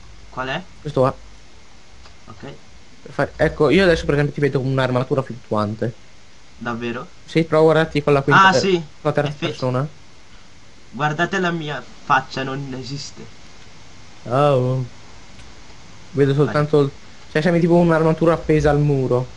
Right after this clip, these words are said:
Speaker 2: Cioè se ci fosse un muro sembri un'armatura appesa al muro.
Speaker 1: Aspetta che li faccio vedere.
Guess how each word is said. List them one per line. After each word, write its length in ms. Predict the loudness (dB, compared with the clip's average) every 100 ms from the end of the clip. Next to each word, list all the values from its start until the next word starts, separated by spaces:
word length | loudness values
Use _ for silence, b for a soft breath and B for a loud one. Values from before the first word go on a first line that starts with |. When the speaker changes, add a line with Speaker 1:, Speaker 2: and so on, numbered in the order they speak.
| -6
Speaker 2:
Cioè 140 | -2 0
se 120 | 0
ci 100 | 0
fosse 180 | 0 4
un 100 | 6
muro 200 | 6 6
sembri 240 | 2 0
un'armatura 460 | 2 2 0 2 0
appesa 200 | 2 0
al 100 | 0
muro. 300 | -2 -6 -8 -12 -16 -16 -16 -18 -18 -18
Speaker 1:
Aspetta 380 | -8 -8 -4 -4
che 120 | -2
li 120 | -6 -6
faccio 320 | -8 -8 -8
vedere. 480 | -8 -8 -12 -14